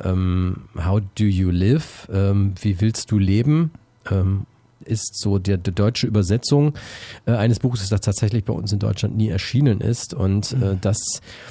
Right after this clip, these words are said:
Speaker 1: so ein Stück weit eigentlich ein, ja, so ein philosophischer Roman ist, äh, so ein bisschen wie, ähm, Sophies Welt oder halt eben vor allen Dingen der, der, äh, der kleine Prinz, äh, fällt einem da ein. Also es ist eine Geschichte, die immer wieder,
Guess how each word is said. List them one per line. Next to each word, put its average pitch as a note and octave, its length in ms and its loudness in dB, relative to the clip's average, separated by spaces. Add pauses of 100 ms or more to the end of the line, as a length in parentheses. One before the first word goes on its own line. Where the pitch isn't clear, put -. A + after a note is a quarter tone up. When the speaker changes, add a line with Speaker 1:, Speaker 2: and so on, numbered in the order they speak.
(100)
Speaker 1:
so G#2+ 140 0
ein A#2 60 2
Stück D3 320 -2
weit B2 220 2
eigentlich A#2+ 420 0
ein, G#2 480 2 (260)
ja, A2+ 260 2
so A2+ 100 2
ein A2 40 0
philosophischer A2 680 2
Roman F#2+ 540 2
ist, F#2+ 320 -4
äh, G2 320 2
so G2+ 80 0
ein G2+ 80 2
bisschen G#2 320 0
wie, G2+ 460 4
ähm, F#2+ 840 0
Sophies G#2 460 0
Welt G2+ 400 2
oder A2 240 2
halt G#2 160 0
eben G2 440 0
vor - 180 -4
allen - 100 -6
Dingen C3+ 120 2
der, F#2+ 280 4
der, F#2 640 2
äh, - 340 -20
der G#2 100 0
kleine G2+ 220 2
Prinz, - 540 0
äh, F#2 360 0
fällt F#2 280 -2
einem F2 160 2
da F2 160 0
ein. E2+ 260 0
Also F2 240 -2
es F#2 140 -4
ist F#2 140 -4
eine G2 100 2
Geschichte, G2 420 0
die F#2 200 0
immer G2+ 340 2
wieder, G2+ 320 2